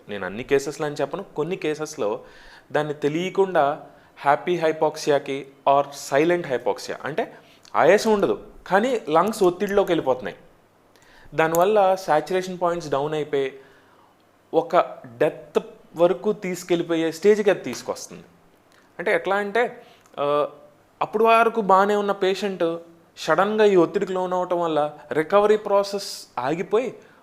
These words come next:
ఒత్తిడి ప్రాసెస్ స్టార్ట్ అయిపోతుంది. స్టార్ట్ అయిపోయి వాళ్ళకి చాలా కోలుకోలేనంత ఇబ్బందికి తీసుకెళ్ళిపోతుంది.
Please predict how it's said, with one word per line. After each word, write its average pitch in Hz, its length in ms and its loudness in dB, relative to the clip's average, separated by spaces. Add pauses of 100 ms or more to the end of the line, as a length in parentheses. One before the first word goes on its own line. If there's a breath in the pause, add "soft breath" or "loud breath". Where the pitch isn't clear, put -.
(140 loud breath)
ఒత్తిడి 262 320 0
ప్రాసెస్ 196 400 4
స్టార్ట్ 131 280 -2
అయిపోతుంది. 87 420 -6 (580 soft breath)
స్టార్ట్ 147 360 -2
అయిపోయి 139 440 -2 (680 loud breath)
వాళ్ళకి 165 360 2 (140)
చాలా 175 500 2
కోలుకోలేనంత 151 1000 0
ఇబ్బందికి 175 360 -2
తీసుకెళ్ళిపోతుంది. 90 800 -8